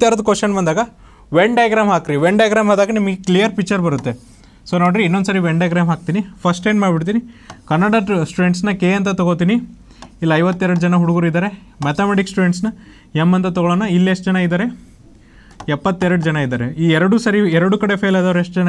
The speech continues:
ಇದ್ದಾರೆ? ಮೂವತ್ನಾಲ್ಕು ಇದ್ದಾರೆ. So ನನಗೆ ಇದು ಕಂಪ್ಲೀಟ್ ಬೇಕಂದ್ರೆ ನೋಡ್ರಿ, ಐವತ್ತೆರಡು ಇಲ್ಲೂ ರಿಪೀಟ್ ಆಗುತ್ತೆ, ಎಪ್ಪತ್ತೆರಡು ಇಲ್ಲೂ ರಿಪೀಟ್ ಆಗುತ್ತೆ. So ಅದಕ್ಕೆ ನಾನು ಏನು ಮಾಡ್ತೀನಿ, ಐವತ್ತೆರಡು plus ಎಪ್ಪತ್ತೆರಡು ಮೈನಸ್ ಮೂವತ್ನಾಲ್ಕು ಮಾಡ್ತೀನಿ. ಅವಾಗ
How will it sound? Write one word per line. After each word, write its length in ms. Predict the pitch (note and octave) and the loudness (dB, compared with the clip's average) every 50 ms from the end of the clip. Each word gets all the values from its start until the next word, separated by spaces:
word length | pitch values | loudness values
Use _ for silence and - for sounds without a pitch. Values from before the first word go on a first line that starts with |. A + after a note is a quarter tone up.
| F3 | 0
ಇದ್ದಾರೆ? 160 | E3 F3 G3+ A#3 - - - - - - - - - - - - D3+ | -2 -2 -4 -6 -8 -14 -20 -20 -20 -20 -20 -20 -20 -20 -10 -6 -2
ಮೂವತ್ನಾಲ್ಕು 580 | D3+ E3 F3 F3+ F3+ E3 D3 C#3+ D3+ D#3+ E3 D3+ C#3 | -2 0 0 -2 -2 -4 -4 -2 -2 -4 -4 -4 -4
ಇದ್ದಾರೆ. 200 | B2+ A#2+ A#2 A2+ A2+ - - - - - - - - - - - - - - - - - | -4 -4 -4 -6 -6 -10 -18 -20 -20 -20 -20 -20 -20 -20 -20 -20 -20 -20 -20 -20 -10 -4
So 60 | - F3+ F3 | -2 0 0
ನನಗೆ 200 | F3 F3 F#3+ F#3+ G3 | 2 2 0 0 0
ಇದು 80 | F3 F#3 F#3 | 0 0 -2
ಕಂಪ್ಲೀಟ್ 320 | E3+ F3 E3 G#3+ A#3 A3 F#3+ F3 | -2 0 0 0 0 0 0 -2
ಬೇಕಂದ್ರೆ 340 | G3 F#3+ F#3 F#3+ E3 D3+ F3 G#3+ G3 | -2 -2 -2 -2 -2 -2 -2 -2 0
ನೋಡ್ರಿ, 180 | F#3 F#3 E3+ F3 D#3 D#3 | 0 0 0 0 0 0
ಐವತ್ತೆರಡು 460 | E3 F#3 G3 F#3+ F#3+ G3 F#3+ F#3 F#3 F#3+ E3+ | 0 0 -2 -2 -2 -2 0 0 0 2 2
ಇಲ್ಲೂ 140 | E3+ F#3 A3+ A#3 G#3+ | 2 2 2 2 0
ರಿಪೀಟ್ 240 | G3+ G#3+ G3 E3+ E3+ | 0 -2 -2 0 0
ಆಗುತ್ತೆ, 200 | C#3+ D3 D3 G#3+ G#3+ F#3+ | -2 -2 -2 -4 -4 -4
ಎಪ್ಪತ್ತೆರಡು 440 | F3+ F#3 F3+ F3 F3+ F#3+ F3+ F3 E3+ F3 | -4 -4 -4 -4 -2 -2 -2 0 0 2
ಇಲ್ಲೂ 140 | F3 G3 A3+ G#3 | 2 2 2 0
ರಿಪೀಟ್ 240 | G3+ F#3+ - E3+ D#3 D#3+ | -2 -4 -4 -4 -4 -4
ಆಗುತ್ತೆ. 260 | C3+ C3 A#2+ B2+ A#2+ A#2 - - - - - - - | -4 -4 -6 -8 -10 -12 -14 -18 -20 -20 -20 -8 -4
So 40 | - - | -2 -2
ಅದಕ್ಕೆ 180 | E3+ G3 F#3+ G3+ | -2 -2 -2 -2
ನಾನು 120 | F#3+ F#3 F#3 F#3+ | 0 0 0 2
ಏನು 100 | F#3+ F#3 | 2 2
ಮಾಡ್ತೀನಿ, 240 | F3+ D#3+ C#3+ G3+ G3+ F#3 E3 | 0 0 -2 -2 -2 0 2
ಐವತ್ತೆರಡು 440 | E3+ F#3 G3 F#3 F#3 G3+ G3 F#3+ G3+ G3+ | 2 2 0 0 0 0 0 0 0 0
plus 160 | G3+ F#3+ F3 F3+ F3 | -2 -2 -2 -2 -4
ಎಪ್ಪತ್ತೆರಡು 480 | F3+ - F3 E3 - F3 D#3+ D#3+ G#3 A#3+ A#3+ - - - - - - - - - - D#3 | -4 -4 -4 -2 -2 -2 0 0 0 -2 -4 -6 -14 -20 -20 -20 -20 -20 -14 -6 -2 0
ಮೈನಸ್ 260 | D#3 F3 G#3+ A3+ A3+ F3+ | 2 2 0 0 0 0
ಮೂವತ್ನಾಲ್ಕು 420 | F3 F3 F3+ F3+ F3+ F3 E3 D#3+ E3 D3+ | 0 0 0 0 -2 -4 -4 -2 -2 -4
ಮಾಡ್ತೀನಿ. 240 | C#3 C3 - D3 D3 D3+ | -4 -4 -4 -2 0 0
ಅವಾಗ 180 | E3+ G3+ G3 | 2 2 2